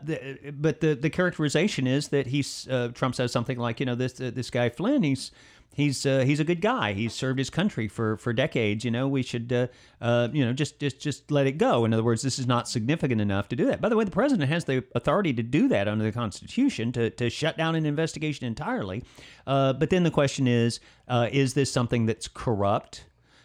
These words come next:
That is to say, uh, is it a crime, particularly one involving the president himself? So you, you, you couldn't just say necessarily, even that Flynn, if he had somehow committed a crime,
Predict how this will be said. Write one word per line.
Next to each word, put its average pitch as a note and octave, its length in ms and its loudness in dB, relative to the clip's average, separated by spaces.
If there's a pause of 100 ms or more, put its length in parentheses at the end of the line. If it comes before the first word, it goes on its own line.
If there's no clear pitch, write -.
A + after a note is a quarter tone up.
(100)
That A#2 120 0
is A2 140 0
to A#2+ 80 -4
say, A2 560 2
uh, G#2 300 0
is A2 200 -2
it A2 80 0
a G#2 80 2
crime, G#2 600 0
particularly D3+ 400 2
one A#2+ 160 4
involving G#2 400 2
the F#2+ 60 -4
president F#2+ 420 -2
himself? A#2 600 -2
So G#2 100 -4
you, G2 300 -4
you, G#2 280 -4
you G#2+ 120 -4
couldn't D#3+ 280 0
just A2 180 -4
say A2+ 240 0
necessarily, G#2+ 840 -2
even C3 280 0
that A#2 200 -4
Flynn, D3+ 480 -2
if F#2+ 140 -8
he A2+ 100 -4
had G2 80 -4
somehow G2 320 -6
committed G2 380 -8
a G2+ 40 -10
crime, F#2 380 -8